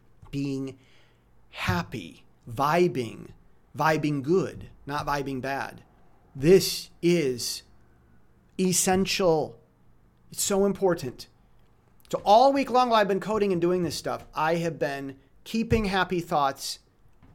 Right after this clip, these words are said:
Y-, you don't have to be hyper. Go read The Point. Go, go, go read what it was. But you don't have to be utterly hyper all the time. You just net a positive. Net a positive. Find a way to look at your situation. If someone was rude,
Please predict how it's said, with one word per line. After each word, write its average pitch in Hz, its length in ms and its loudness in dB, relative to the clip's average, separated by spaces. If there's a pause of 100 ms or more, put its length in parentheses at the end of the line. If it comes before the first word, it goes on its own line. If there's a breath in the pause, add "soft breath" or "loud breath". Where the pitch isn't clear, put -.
(220)
Y-, 214 140 -10
you 240 100 4
don't 339 120 8
have 349 80 2
to 381 80 4
be 349 100 4
hyper. 240 440 2
Go - 160 -2
read 392 180 4
The 180 40 -6
Point. - 360 -14 (300)
Go, 165 100 -6
go, 196 140 -4
go 214 120 -2
read 202 160 0
what 147 100 -2
it 120 60 -6
was. - 280 -12 (400 soft breath)
But 170 80 -6
you 170 60 -2
don't 247 280 6
have 226 320 -4
to 196 80 -6
be 180 220 -6
utterly 165 300 0
hyper 214 500 -4
all 139 180 -2
the 131 60 -8
time. 117 300 -12
You 156 100 -4
just 220 200 -4 (300 soft breath)
net 202 240 0
a 302 60 2
positive. 170 680 -4 (680)
Net 190 200 2
a 294 60 2
positive. 180 440 0
Find 220 300 -2
a 269 60 -2
way 233 160 4
to 190 80 0
look 165 240 -2
at 240 80 -6
your 214 100 -2
situation. 175 760 -2 (360 loud breath)
If - 60 -14
someone 269 300 2
was 214 180 0
rude, 220 480 4